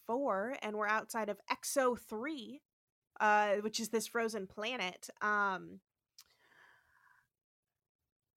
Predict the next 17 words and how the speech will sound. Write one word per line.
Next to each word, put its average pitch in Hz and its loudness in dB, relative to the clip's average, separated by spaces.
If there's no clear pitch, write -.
and 262 4
Roger 277 6
is 240 2
like, 226 0
"Hey, 294 -2
actually, 392 6
like, 285 4
I 269 8
think 262 -6
it's - -6
really 330 -2
important 254 -2
that 233 0
only 220 0
Kirk - -2
comes 294 0
down 339 6